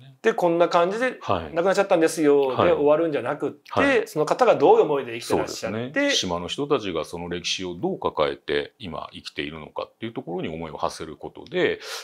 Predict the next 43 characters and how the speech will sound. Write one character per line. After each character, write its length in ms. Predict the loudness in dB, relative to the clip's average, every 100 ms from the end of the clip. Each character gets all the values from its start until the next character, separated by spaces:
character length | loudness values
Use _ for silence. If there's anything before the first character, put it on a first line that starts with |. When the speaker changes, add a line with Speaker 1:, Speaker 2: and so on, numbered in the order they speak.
| 0
Speaker 1:
た 100 | 0
だ 100 | 0
の 100 | -2
怪 240 | 0 0
談 220 | 0 -6 -4
か 120 | 0
ら 100 | 0
も 200 | 0 -4
う 20 |
一 240 | -2 -2
つ 140 | -2 -4
上 200 | -10 -12
の 100 | -16
方 220 | -20 -20
に 140 | _ _ _ _
行 120 | -18 -12
く 120 | -10
ん 40 |
じ 100 | -10
ゃ 40 | -14
な 100 | -16
い 40 |
か 100 | -16
な 100 | -14
と 120 | -14
い 20 | -16
う 20 |
ふ 60 |
う 20 | -18
に 80 |
は 60 | -20
思 160 | -20 -20
っ 20 |
て 160 | -20
る 80 | -20
ん 40 | _
で 60 |
す 120 | -20
け 60 | -18
ど 60 | -14
ね。 60 |
Speaker 2:
う 40 | -10
ん。 300 | -10 -12